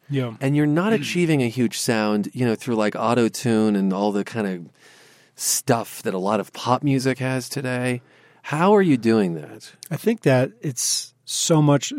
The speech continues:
Speaker 1: of the credit needs to go to Ryan Hewitt, the engineer of this album. He really dialed in these sounds and tones and just overall aesthetic to a degree that I didn't think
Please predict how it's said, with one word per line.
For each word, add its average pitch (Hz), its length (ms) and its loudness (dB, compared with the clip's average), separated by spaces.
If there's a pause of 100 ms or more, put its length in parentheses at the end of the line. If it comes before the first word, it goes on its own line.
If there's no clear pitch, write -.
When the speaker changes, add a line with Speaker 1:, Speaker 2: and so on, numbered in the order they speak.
(200)
Speaker 1:
of 127 120 -8
the 127 80 -2
credit 135 400 0
needs 127 220 -2
to - 60 -8
go 127 120 0
to 117 80 -4
Ryan 120 400 -2
Hewitt, 123 440 -2
the 127 120 -2
engineer 117 400 -2
of 110 80 -10
this 113 180 -8
album. 123 480 -4
He 143 240 -2
really 143 720 6
dialed 127 480 2
in 127 140 4
these 120 340 -4
sounds 131 640 0
and 110 140 -8
tones 127 680 0
and 123 180 -8
just 131 240 -6 (240)
overall 185 380 6
aesthetic 135 500 0
to 123 200 0
a 120 40 -2
degree 123 420 0
that 120 140 -2
I 117 100 0
didn't 127 280 0
think 123 220 -2